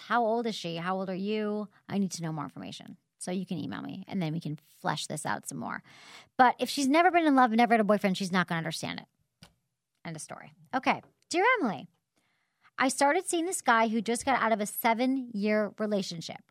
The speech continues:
We met at a party and have talked almost every day since.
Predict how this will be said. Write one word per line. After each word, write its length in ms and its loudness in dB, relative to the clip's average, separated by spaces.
We 120 0
met 240 2
at 120 4
a 40 4
party 560 0
and 100 -2
have 120 -4
talked 380 2
almost 420 -4
every 400 -2
day 280 0
since. 640 -6